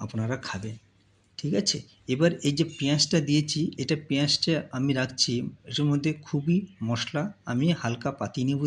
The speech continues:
দিয়েছি পেঁয়াজের মধ্যে, আর একটু কালা নমক, সাদা নমক, আর একটু চাট মশলা, ঠিক আছে? এই পেঁয়াজটা যে দেওয়া হচ্ছে, আর একটু খালি লাল লঙ্কা পাউডার দিবে। নরমালভাবে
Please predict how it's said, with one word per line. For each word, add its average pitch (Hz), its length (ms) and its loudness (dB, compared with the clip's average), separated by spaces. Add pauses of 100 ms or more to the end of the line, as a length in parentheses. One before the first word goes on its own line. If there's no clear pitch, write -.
দিয়েছি 147 320 0 (460)
পেঁয়াজের 131 460 0
মধ্যে, 151 260 0 (400)
আর 123 80 -2 (380)
একটু - 220 -6 (120)
কালা 117 280 0
নমক, 156 240 -2 (120)
সাদা 127 300 -2
নমক, 160 280 2 (360)
আর 127 160 0
একটু 135 160 -4 (100)
চাট 110 180 0 (120)
মশলা, 127 320 -2 (520)
ঠিক 151 220 0
আছে? 170 140 -4 (320)
এই 127 160 -2
পেঁয়াজটা 127 480 0
যে 127 140 -2
দেওয়া 107 220 -2
হচ্ছে, 120 280 -4 (440)
আর 123 100 0 (140)
একটু - 220 -8 (100)
খালি 196 200 4 (720)
লাল 113 280 2 (420)
লঙ্কা 107 380 -4
পাউডার 107 380 -4
দিবে। 104 180 -10 (400)
নরমালভাবে 123 720 0